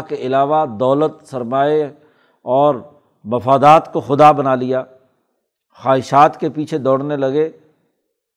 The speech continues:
اس کا رد کیا شعیب علیہ السلام نے۔ پھر مزید تاکید کے ساتھ دوبارہ کہا، "وَيَا قَوْمِ"، اے میری قوم۔ پہلے نفی کی کہ ناپ تول میں کمی مت کرو، "وَلَا تَنْقُصُوا الْمِكْيَالَ وَالْمِيزَانَ"۔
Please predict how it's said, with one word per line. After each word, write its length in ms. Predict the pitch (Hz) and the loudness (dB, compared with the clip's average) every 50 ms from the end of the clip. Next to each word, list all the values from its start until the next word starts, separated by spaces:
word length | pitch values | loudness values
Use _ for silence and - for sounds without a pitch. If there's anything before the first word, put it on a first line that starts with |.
| _ _ _ _ _ | _ _ _ _ _
اس 140 | - 113 - | -20 -20 -8
کا 140 | - 165 151 | -4 -2 0
رد 320 | 123 131 147 151 143 131 | 2 2 0 0 -2 -4
کیا 200 | - 156 160 156 | -4 -2 0 0
شعیب 340 | 147 - 143 139 143 156 160 | -2 -2 -2 0 0 0 0
علیہ 140 | 156 139 135 | 0 -2 -4
السلام 360 | 127 - - 131 135 139 131 | -6 -6 -4 -4 -2 -2 -4
نے۔ 360 | 123 98 82 - _ _ _ _ _ _ _ _ _ _ _ _ _ _ _ _ _ _ _ _ _ _ _ _ _ _ _ _ _ _ _ _ _ _ _ _ _ _ _ _ _ | -6 -12 -16 -20 _ _ _ _ _ _ _ _ _ _ _ _ _ _ _ _ _ _ _ _ _ _ _ _ _ _ _ _ _ _ _ _ _ _ _ _ _ _ _ _ _
پھر 200 | - 160 160 175 | -6 -4 -4 -2
مزید 540 | 151 131 131 123 110 131 165 190 190 - - | -2 -2 -4 -2 -2 -2 -2 -2 -4 -2 0
تاکید 460 | - 156 - - 151 160 165 151 - | 0 0 0 -2 -4 -6 -6 -6 -6
کے 120 | 165 151 | -6 -6
ساتھ 320 | 120 104 123 117 110 107 - _ _ _ _ _ _ _ _ _ _ _ _ _ _ _ _ _ _ _ _ | -6 -4 -4 -4 -4 -6 -10 _ _ _ _ _ _ _ _ _ _ _ _ _ _ _ _ _ _ _ _
دوبارہ 440 | 104 107 127 139 151 156 160 165 156 | -10 -4 0 2 4 4 4 4 2
کہا، 420 | 127 147 131 117 110 92 - - _ _ _ _ _ _ _ _ _ _ | 0 -2 -6 -6 -6 -8 -10 -14 _ _ _ _ _ _ _ _ _ _
"وَيَا 360 | 107 110 120 123 131 143 151 151 | -8 -4 -2 2 4 4 4 4
قَوْمِ"، 460 | - 160 160 170 170 165 156 135 107 - _ _ _ _ _ _ _ _ _ _ _ _ _ _ _ | 2 2 0 0 0 0 -4 -6 -8 -10 _ _ _ _ _ _ _ _ _ _ _ _ _ _ _
اے 100 | 127 131 | -12 -6
میری 240 | 127 135 143 147 151 | -4 -2 -2 -2 -4
قوم۔ 400 | - - 151 156 160 156 135 101 - _ _ _ _ _ _ _ _ _ _ _ _ _ _ _ _ _ _ _ | -4 0 2 2 2 2 0 -4 -10 _ _ _ _ _ _ _ _ _ _ _ _ _ _ _ _ _ _ _
پہلے 320 | 127 127 127 135 156 165 | -8 -6 -2 0 0 0
نفی 380 | 147 135 139 151 - - 190 170 | 0 0 -2 -4 -4 -4 -6 -6
کی 260 | 135 143 143 123 107 | -6 -6 -8 -8 -8
کہ 180 | 95 - 123 120 | -10 -10 -10 -10
ناپ 420 | 110 110 117 123 139 - - - | -8 -4 0 0 0 0 0 -2
تول 180 | - 151 156 151 | -2 0 0 0
میں 160 | 151 170 165 | -2 -4 -6
کمی 320 | 165 - 143 139 151 175 | -4 -4 -4 -4 -4 -2
مت 240 | 175 165 160 160 - | -2 -2 -4 -4 -6
کرو، 200 | - 139 131 135 | -8 -6 -4 -4
"وَلَا 240 | 123 131 139 143 147 | 0 2 4 4 2
تَنْقُصُوا 580 | 143 - 156 151 151 - 151 147 - - 147 139 | 2 0 -4 -6 -4 -4 -6 -6 -4 -6 -6 -6
الْمِكْيَالَ 500 | 139 139 131 139 139 139 135 131 131 131 | -6 -8 -10 -6 -4 -2 -2 -2 -2 -4
وَالْمِيزَانَ"۔ 640 | 120 120 120 117 120 117 113 104 110 107 101 95 | -4 -6 -8 -8 -8 -10 -10 -10 -10 -10 -10 -12